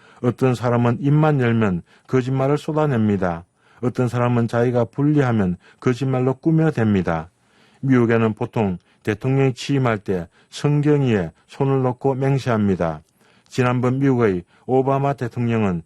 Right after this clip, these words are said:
자기 장모님의 성경 위에 손을 얹고 선서를 했습니다.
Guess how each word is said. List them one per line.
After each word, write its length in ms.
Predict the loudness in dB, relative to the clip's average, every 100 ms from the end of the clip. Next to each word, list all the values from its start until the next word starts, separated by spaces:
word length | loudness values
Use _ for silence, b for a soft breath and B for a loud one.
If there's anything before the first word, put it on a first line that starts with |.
| b b
자기 320 | -6 -4 -4
장모님의 760 | -4 -2 2 2 2 2 0 -2 b b
성경 480 | -4 -2 0 2 2
위에 120 | 0
손을 400 | 0 0 0 0
얹고 420 | -4 -2 -2 -2 b b
선서를 500 | -2 -2 0 0 0
했습니다. 640 | 0 -2 -2 0 -4 -6